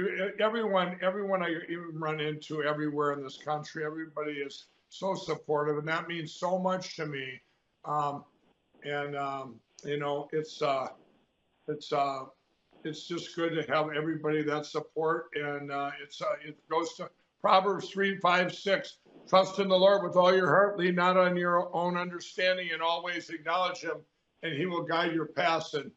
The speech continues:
I was going down some bad paths before, but I know I pray for wisdom and discernment every morning, and, and I know we're on the right path, everybody. And with all your help and support, we're gonna get there.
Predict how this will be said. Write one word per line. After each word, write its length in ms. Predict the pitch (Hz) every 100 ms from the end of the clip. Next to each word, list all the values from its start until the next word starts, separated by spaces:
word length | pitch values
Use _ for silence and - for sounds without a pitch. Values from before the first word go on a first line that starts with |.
| _ _ _ _ -
I 40 |
was 140 | 165
going 300 | - 185 196
down 200 | 190 202
some 220 | 202 190 175
bad 340 | 180 202 196
paths 340 | - 202 196 -
before, 520 | 175 - 190 190 165
but 140 | 160 147
I 100 | 170
know 440 | 180 180 180 180 _
I 120 | - 165
pray 320 | - 196 190 - -
for 120 | 170
wisdom 420 | 165 190 185 196
and 140 | 190 180
discernment 540 | 175 - 190 180 160 156
every 220 | 165 185
morning, 440 | 180 175 165 151 151 151
and, 200 | 151 143 _ _ _ -
and 140 | 160
I 100 | 165
know 220 | 175 185 185
we're 160 | 165
on 100 | 160
the 80 | 160
right 260 | 156 147 147
path, 320 | 160 160 156
everybody. 560 | 151 147 143 147 147
And 80 | 151
with 200 | 147 143
all 180 | 160 165
your 220 | 165 156
help 240 | 175 160 160
and 100 | 151
support, 520 | 151 147 165 147 151
we're 120 | 147
gonna 220 | 160 151
get 220 | 151 151 -
there. 240 | 123